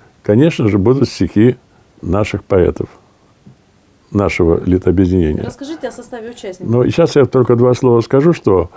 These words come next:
Speaker 1: так как нам в прошлом году присвоено нашему объединению, э, ака-, звание академического, то есть это, э, литера-, э, Академия международная имени Пушкина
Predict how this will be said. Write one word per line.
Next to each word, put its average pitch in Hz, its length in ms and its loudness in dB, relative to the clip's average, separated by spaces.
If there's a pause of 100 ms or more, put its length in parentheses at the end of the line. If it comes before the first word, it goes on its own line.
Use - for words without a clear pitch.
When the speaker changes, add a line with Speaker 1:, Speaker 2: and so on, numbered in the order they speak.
(420)
Speaker 1:
так 127 160 2
как 123 220 0
нам 123 240 2
в - 20 -2
прошлом 123 380 0
году 110 260 2
присвоено 101 640 2
нашему 95 400 0
объединению, 98 720 2 (460)
э, 98 40 -2
ака-, 98 800 0
звание 101 460 2
академического, 107 920 2
то - 140 0
есть 92 120 0
это, 98 400 0 (200)
э, 101 600 0 (580)
литера-, 110 520 0
э, 113 200 -4 (500)
Академия 117 520 2
международная 101 800 2 (300)
имени 104 300 4
Пушкина 87 600 0